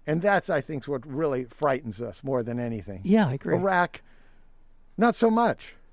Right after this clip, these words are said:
Speaker 2: Right.
Speaker 1: A-, and not because it, it any strategically less important, but even symbolically, Ukraine in Europe is far more symbolically important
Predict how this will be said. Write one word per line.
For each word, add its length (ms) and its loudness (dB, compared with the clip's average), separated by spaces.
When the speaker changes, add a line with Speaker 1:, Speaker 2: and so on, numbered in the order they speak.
Speaker 2:
Right. 200 0
Speaker 1:
A-, 240 2
and 160 0
not 240 0
because 380 0
it, 60 -4
it 140 -6
any 320 -4
strategically 960 -4
less 320 0
important, 640 -2
but 180 0
even 280 -4
symbolically, 880 0
Ukraine 640 -2
in 140 -6
Europe 340 0
is 100 -4
far 540 4
more 400 -2
symbolically 960 -2
important 500 -6